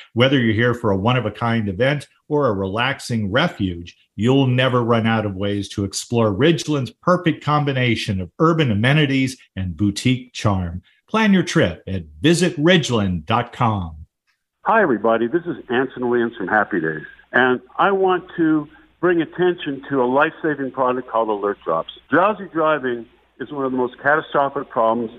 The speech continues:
Speaker 2: in America, and Alert Drops will stop it. Kids studying in college, drinking too much caffeine, overloading on these energy drinks, they end up in the hospital. Alert Drops will stop it. What is Alert Drops? Alert Drops is a simple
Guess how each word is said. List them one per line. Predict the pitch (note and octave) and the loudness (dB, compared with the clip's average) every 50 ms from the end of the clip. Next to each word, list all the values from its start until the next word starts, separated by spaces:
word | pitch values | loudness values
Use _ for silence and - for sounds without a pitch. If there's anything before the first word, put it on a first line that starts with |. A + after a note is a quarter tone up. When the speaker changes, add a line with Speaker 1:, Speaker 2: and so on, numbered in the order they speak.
| - _ | -10 _
Speaker 2:
in | - A2+ | -2 0
America, | A2+ A#2 A2 A2 G#2+ G#2 - - D#2+ D2+ D2 - _ - | 2 4 4 4 4 2 0 -2 -6 -6 -6 -8 _ 0
and | A#2 A2+ A2 A2 G#2+ - | 2 2 2 2 0 0
Alert | - A#2 A2+ B2+ C3+ C3+ C3+ | 0 0 2 2 0 0 0
Drops | - B2 G#2+ G#2+ - | 0 0 0 0 -2
will | - A2 - - | -8 -10 -10 -4
stop | - C3+ A#2 A2+ A2 - - | 0 0 2 2 0 -2 -4
it. | E2+ C#2+ - - - | -8 -8 -8 -6 -2
Kids | - F#3+ F3+ - - - | -2 -2 -2 -2 -8 -8
studying | - F3+ F3+ F3+ F3+ E3 E3 | -2 0 0 2 2 0 0
in | D#3+ D3 D3 | -2 -4 -6
college, | - - D#3 D#3+ D#3+ D#3 C#3 A#2 G#2 G2 - - | -4 -2 0 0 2 2 0 0 -2 -6 -12 -6
drinking | - C#3+ E3 D#3+ D#3+ D#3 - - | -2 0 0 0 0 -2 -2 0
too | D#3+ D3+ | 0 0
much | D3 D3 - - - | 2 0 -2 -4 -2
caffeine, | - D3 C#3 C#3 - - - D3+ C#3+ C#3 B2+ A2+ G2 F2+ - - _ - - - _ | 0 2 2 2 0 -2 -2 0 2 2 2 2 0 -2 -6 -10 _ -20 -20 -6 _
overloading | D3 D#3+ E3 D#3+ D#3 D3 D3+ D3+ D#3 D3 D3 C#3+ | -2 0 0 0 0 2 2 2 2 2 0 0
on | C#3+ C#3 | -2 -2
these | C#3 B2 D3 | -2 -2 -2
energy | C#3+ D3+ D3 D3+ C3+ - A#2 A2 - | 0 0 0 0 -2 -2 -4 -4 0
drinks, | - G#2 G2 F#2 E2+ - - - - - - _ _ _ | 0 2 2 2 0 -4 -10 -16 -20 -20 -20 _ _ _
they | - D3+ F3 | 0 2 2
end | F#3 F#3 F#3 | 2 2 0
up | F3 D#3 | -2 -4
in | E3 D3+ | -4 -4
the | D3+ B2+ | -4 -2
hospital. | B2 D#3 E3 E3+ - - - - A2+ G#2 F2+ - - - - - - | 0 0 0 0 -2 -4 -6 -4 -4 -2 -4 -4 -8 -16 -18 -4 -2
Alert | D3+ D#3 D#3 D#3+ F3 F3 E3+ - | 0 0 2 0 0 0 -2 -2
Drops | D3 C3+ B2 A#2+ A2 - - - _ _ _ _ _ _ | 0 2 2 2 0 -4 -10 -20 _ _ _ _ _ _
will | A2+ A#2+ A2 - - - | -4 -4 -4 -4 -10 -4
stop | - - B2 A#2 - - F#2 | 0 2 2 2 0 -2 -4
it. | E2 B1+ - _ _ _ | -6 -6 -8 _ _ _
What | - A2 C#3 D#3+ | -2 0 0 2
is | F3+ E3+ F3 | 0 0 -2
Alert | F#3+ F3+ F#3+ G3 F#3+ F#3+ | -2 -2 -2 -2 -2 -2
Drops? | G3+ G3 G3 G3 G3 - - - _ | -2 -2 -2 -2 -4 -8 -16 -14 _
Alert | C3 C#3+ E3 F#3+ G3+ G3 - | -6 -2 -2 -2 -2 -2 0
Drops | F#3 F3 E3+ E3 - | 0 2 2 0 -2
is | C#3 A#2 G#2 A#2 | -8 -12 -12 -12
a | A2+ - - - | -12 -12 -6 -2
simple | - F#3 F3+ - - G#3 G3 | -2 -2 0 0 -2 -2 -2